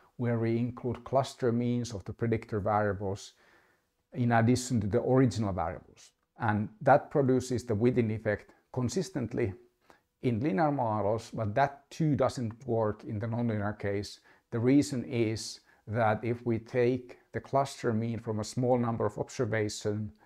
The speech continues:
then there will be some estimation, some, let's call it measurement error in the cluster mean.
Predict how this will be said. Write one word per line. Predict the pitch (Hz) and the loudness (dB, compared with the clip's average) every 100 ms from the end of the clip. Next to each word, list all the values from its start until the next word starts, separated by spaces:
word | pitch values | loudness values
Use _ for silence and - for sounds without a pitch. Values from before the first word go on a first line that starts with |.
| - _ _ - _ - | -20 _ _ -20 _ -6
then | 117 110 113 139 | 0 2 0 0
there | 120 120 | 2 2
will | 110 | 2
be | 104 110 | 0 -2
some | - 139 123 127 | 0 2 4 2
estimation, | 127 123 - 120 107 107 - 113 | 0 -2 -2 -2 -2 -4 -6 -8
some, | - 139 123 - _ _ _ _ _ 120 | -6 -4 -4 -8 _ _ _ _ _ -6
let's | 101 - | -6 0
call | 131 | 2
it | 113 117 | 2 2
measurement | 131 147 151 120 104 - | 2 2 0 0 -2 -2
error | 110 104 110 | -2 -2 -2
in | 110 | -4
the | 104 | -6
cluster | - 127 120 - 98 | -2 -2 -2 -4 -4
mean. | 95 104 165 | -4 -4 -6